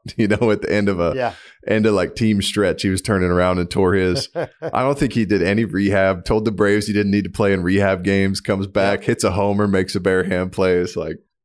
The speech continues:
Speaker 2: At
Speaker 1: it's like
Speaker 2: Houston.
Speaker 1: riding a bike for him.
Speaker 2: At Houston. That was at the, that was in the last couple of years of his career, wasn't it?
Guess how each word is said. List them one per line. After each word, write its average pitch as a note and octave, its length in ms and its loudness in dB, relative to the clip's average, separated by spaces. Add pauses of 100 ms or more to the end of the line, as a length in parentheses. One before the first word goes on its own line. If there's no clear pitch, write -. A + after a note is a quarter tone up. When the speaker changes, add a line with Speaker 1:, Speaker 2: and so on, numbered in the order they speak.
(160)
Speaker 2:
At C3 180 0
Speaker 1:
it's B2+ 60 -4
like D3 80 0
Speaker 2:
Houston. A2 240 0
Speaker 1:
riding F#2 280 2
a F#2 40 0
bike E2+ 300 -2
for E2 280 -4
him. F2 120 -10 (1000)
Speaker 2:
At C3 160 -2
Houston. B2+ 360 -6
That A#2 60 0
was A#2 120 -4
at A2+ 120 -2
the, A2+ 80 -14
that C3 240 -2
was C3+ 180 -4
in C3+ 180 -10
the B2 80 0
last B2+ 400 0
couple B2+ 240 -4
of B2 60 -2
years B2 200 -2
of A2+ 60 -8
his A2 120 -10
career, B2 260 -2
wasn't G#2+ 180 -6
it? - 100 -14